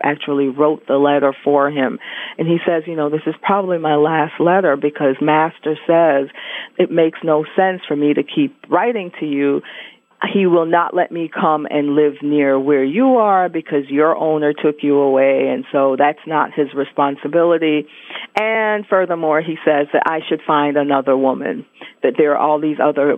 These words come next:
women here who would be interested in me." And, and so he sends his love to his wife and to his two children. He names the children. He never names his wife. He call, he says, "My dear wife."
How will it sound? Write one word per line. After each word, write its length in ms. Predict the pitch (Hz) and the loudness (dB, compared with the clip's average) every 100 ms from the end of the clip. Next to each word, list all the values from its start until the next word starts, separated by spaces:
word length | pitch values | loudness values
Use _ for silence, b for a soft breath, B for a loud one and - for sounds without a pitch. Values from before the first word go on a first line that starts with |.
| - | 0
women 340 | 147 143 131 | 0 0 -2
here 340 | 147 147 135 135 | -2 0 2 2
who 220 | 147 135 | 0 2
would 160 | 135 - | 2 2
be 160 | 139 | 2
interested 480 | 147 - 156 - 139 | 2 0 -2 -2 0
in 160 | 139 127 | 0 2
me." 260 | 131 135 - | 0 0 0
And, 260 | 131 123 - _ _ _ _ _ _ 208 | -2 -2 -12 _ _ _ _ _ _ -4
and 140 | 190 | 0
so 160 | 190 175 | 0 0
he 160 | 180 190 | -2 0
sends 280 | 190 190 190 | 0 0 0
his 160 | 175 165 | -2 0
love 300 | 156 156 156 - | 2 2 0 -4
to 300 | 165 151 160 156 | -4 -4 -2 0
his 140 | 139 151 | 0 0
wife 380 | 156 151 156 139 | 0 2 0 -2
and 160 | 135 | -6
to 80 | 135 | -6
his 160 | 135 - - | -6 -6 -4
two 140 | 151 147 - | -2 -2 2
children. 460 | 147 143 131 135 | 2 2 0 0
He 100 | 143 | 0
names 400 | 143 147 151 151 - | 2 2 0 -2 -2
the 120 | 156 | -4
children. 600 | - 135 135 127 131 131 B B B B | 2 2 2 0 -2 -2 B B B B
He 240 | 170 151 - | 0 0 -2
never 380 | 175 202 269 262 | 0 0 2 2
names 340 | 190 180 180 - | 2 0 -2 0
his 160 | 151 151 | 0 2
wife. 400 | 143 147 160 196 170 | 0 2 0 -2 -6
He 80 | |
call, 220 | 151 160 - | -6 -4 -4
he 200 | 156 156 | -4 -2
says, 180 | 151 139 | 0 0
"My 180 | 139 135 | 0 -2
dear 300 | 131 139 135 | 0 2 2
wife." 380 | 135 57 - | 2 0 -2